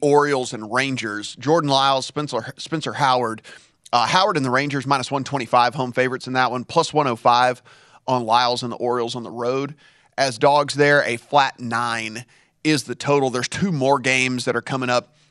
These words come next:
in about five minutes as well. Red Sox and Astros, Cutter Crawford for the Red Sox and Christian Javier for the Astros. Astros are big minus two oh five home favorites, plus one seventy-five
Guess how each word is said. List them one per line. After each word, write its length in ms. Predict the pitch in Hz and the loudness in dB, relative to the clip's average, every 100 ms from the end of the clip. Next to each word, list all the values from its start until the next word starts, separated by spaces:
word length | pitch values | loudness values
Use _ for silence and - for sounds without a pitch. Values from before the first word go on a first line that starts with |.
| _ | _
in 40 | 131 | 0
about 240 | 135 135 | 0 0
five 240 | - 127 123 | 2 2 0
minutes 300 | 127 117 117 | -4 -6 -10
as 100 | 113 | 0
well. 220 | 131 120 | 2 4
Red 240 | 135 151 | 2 2
Sox 260 | - 139 - | 2 2 0
and 80 | 127 | -2
Astros, 580 | 131 - 135 127 120 | -2 -2 -2 -2 -4
Cutter 280 | - 180 180 | -2 0 0
Crawford 640 | - - 139 143 170 160 143 | -4 2 4 4 0 -4 -4
for 160 | 151 | -6
the 80 | 135 | 0
Red 220 | 147 143 | 2 2
Sox 360 | 151 147 156 - - - - _ | 2 2 0 -10 -20 -20 -20 _
and 120 | 123 | -8
Christian 320 | - 156 - 127 | -2 -4 -2 -2
Javier 540 | 139 139 135 131 131 | 0 0 -2 -2 -4
for 80 | 120 | -6
the 140 | 117 | -4
Astros. 500 | 120 127 - 127 123 | -2 -2 -4 -4 -2
Astros 380 | 135 139 139 127 | -2 -2 -4 -6
are 20 | |
big 160 | 104 120 | -6 -4
minus 300 | 123 117 - | -4 -4 -6
two 160 | 131 | -4
oh 60 | 107 | -2
five 260 | 120 113 110 | 0 -2 -2
home 160 | 117 | -8
favorites, 340 | 107 117 113 - | -6 -6 -6 -4
plus 240 | 156 147 | -2 -2
one 140 | 135 117 | -4 -4
seventy-five 640 | 127 117 120 120 123 | -4 -2 0 2 0